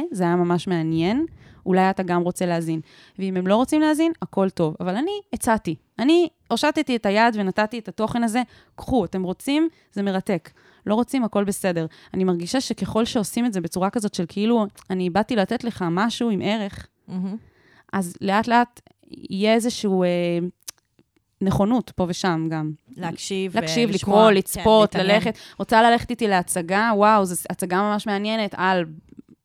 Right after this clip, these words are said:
Speaker 1: מלאי את החסר יחסי כוח.
Speaker 2: מהמם.
Speaker 1: <laughs> ואז כאילו, אנחנו הולכים להצגה ביחד.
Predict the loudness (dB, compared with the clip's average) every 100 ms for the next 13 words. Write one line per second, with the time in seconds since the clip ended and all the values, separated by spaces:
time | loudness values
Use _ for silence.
0 | _ _ -10 -2 -2 0 0 -2 0 0
1 | 2 0 -4 2 2 0 -6 -10 -4 -2
2 | 0 -2 -6 -20 -4 -4 -2 -2 2 2
3 | 0 -2 -4 -2 -2 0 0 2 2 4
4 | 4 2 0